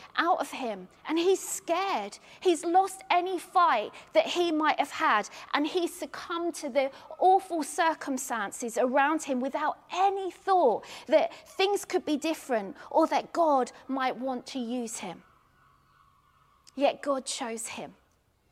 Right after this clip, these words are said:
Uncertain, hesitant, doubtful,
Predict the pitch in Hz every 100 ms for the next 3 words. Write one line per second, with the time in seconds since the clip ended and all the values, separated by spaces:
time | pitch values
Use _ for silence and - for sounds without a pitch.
0 | _ _ _ _ _ _ _ - 247 262
1 | - 269 262 262 - 254 247 254 - _
2 | _ - 302 277 277 - 247 240 233 -
3 | _ _ - 240 285 269 - - 262 220
4 | 226 220